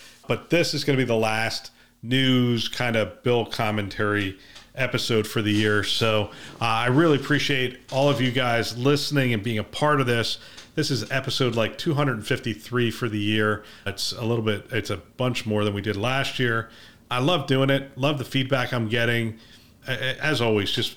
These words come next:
send me a note, Bill at thisweekhealth dot com, if you have a topic you want me to cover or something you wanna, want me to discuss or an article you want me to look at. Love to do it.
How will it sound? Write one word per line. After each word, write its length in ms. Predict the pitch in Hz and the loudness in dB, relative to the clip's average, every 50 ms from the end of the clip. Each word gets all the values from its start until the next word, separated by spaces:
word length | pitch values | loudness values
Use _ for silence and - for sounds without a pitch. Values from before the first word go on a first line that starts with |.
| - - | -14 -10
send 220 | - - - 160 143 | -4 -2 0 2 2
me 80 | 135 | 2
a 40 | 120 | 2
note, 360 | 117 117 117 107 - - - | 2 2 0 -2 -6 -8 -2
Bill 180 | - 127 123 123 120 | 0 2 2 2 0
at 60 | 113 | 0
thisweekhealth 500 | - 117 - - 120 - - 120 113 - | -2 -4 -2 -2 -2 -2 -2 -2 -2 -2
dot 220 | - 113 107 - | -2 -4 -4 -2
com, 340 | - 113 113 110 110 107 107 | -2 -2 0 0 0 -2 -4
if 120 | 101 - 131 | -4 -4 -2
you 140 | 117 110 | 0 0
have 140 | 107 110 101 | 0 0 -2
a 80 | 95 87 | -4 -6
topic 420 | - - 117 113 113 - 104 - | -4 -4 -2 -2 -4 -6 -8 -6
you 80 | - 107 | -6 -6
want 120 | 107 104 | -6 -6
me 60 | 107 | -8
to 60 | 98 98 | -10 -6
cover 420 | - - 120 113 107 113 107 98 | -4 -2 -2 -2 0 -2 -4 -2
or 60 | 95 | -4
something 340 | - - - 110 - 113 107 | -4 -4 -4 -6 -6 -6 -6
you 120 | 101 98 | -4 -4
wanna, 280 | 98 104 98 98 95 92 - - - - - - - - - - | -4 -4 -4 -4 -6 -8 -10 -16 -20 -20 -20 -20 -20 -20 -12 -4
want 160 | - 127 117 117 | -2 -2 0 0
me 80 | 120 | 0
to 100 | 110 107 | -2 -2
discuss 640 | 98 98 - - - 120 113 107 107 101 - - - | -2 -4 -4 -2 0 0 0 0 0 0 -2 -4 -4
or 300 | - 117 110 107 104 104 | -4 -2 0 2 2 2
an 100 | 101 95 | 0 -4
article 400 | - 113 120 113 110 110 113 107 | -4 -2 0 0 0 0 -2 -2
you 80 | 101 | -2
want 120 | 101 104 101 | -2 -4 -4
me 60 | 101 | -4
to 80 | 104 | -4
look 160 | 104 104 - - | -4 -4 -4 -2
at. 320 | 107 101 98 98 - - | -2 -4 -4 -6 -8 -6
Love 240 | 113 113 113 110 110 | -2 -2 -2 -2 -4
to 80 | - | -8
do 220 | 98 92 104 101 98 | -8 -6 -4 -4 -4
it. 120 | 92 - | -6 -8